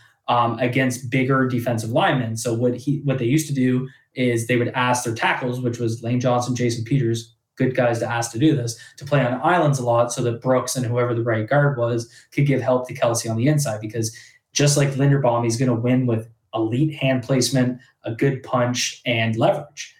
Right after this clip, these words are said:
And, you know, he is very good in that regard in pass protection.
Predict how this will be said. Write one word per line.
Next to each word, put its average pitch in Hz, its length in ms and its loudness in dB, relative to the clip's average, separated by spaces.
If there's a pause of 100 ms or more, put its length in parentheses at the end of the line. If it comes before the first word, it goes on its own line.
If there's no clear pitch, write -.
(120)
And, 120 320 0
you 143 120 2
know, 117 120 2
he 165 280 2
is 180 140 4
very 147 340 4
good 131 180 0
in 117 100 0
that 113 220 -2
regard 113 420 0
in 120 120 -6
pass 147 220 -2
protection. 113 580 -6